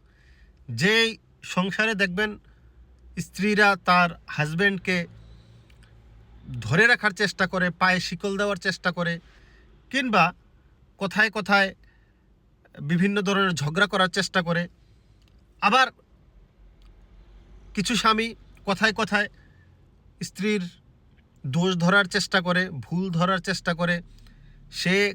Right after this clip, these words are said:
কারেক্ট না ইনকারেক্ট, সে ভুল, সে রং,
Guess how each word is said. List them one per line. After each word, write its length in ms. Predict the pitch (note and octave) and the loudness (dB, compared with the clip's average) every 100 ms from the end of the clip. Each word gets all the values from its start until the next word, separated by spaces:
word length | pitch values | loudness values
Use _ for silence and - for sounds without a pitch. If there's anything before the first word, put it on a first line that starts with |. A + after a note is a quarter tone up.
| - | -2
কারেক্ট 400 | E3+ F3 G3+ - | 2 4 2 0
না 140 | F#3 F3 | 0 0
ইনকারেক্ট, 720 | F#3+ F3+ F#3+ G#3+ - - - _ _ _ _ _ _ _ _ - _ _ _ _ _ _ _ _ | 0 0 2 2 -2 -20 -20 _ _ _ _ _ _ _ _ -20 _ _ _ _ _ _ _ _
সে 380 | - E3+ F#3+ G3 - | -8 -2 -2 -2 -6
ভুল, 480 | C#3 A#2 F#3+ A3 G3+ - - - | -6 0 2 0 -4 -14 -20 -12
সে 440 | - E3+ G3 G3 - _ _ - | -4 0 0 -2 -8 _ _ -6
রং, 460 | C#3+ G3 A3 G3+ | 2 4 4 0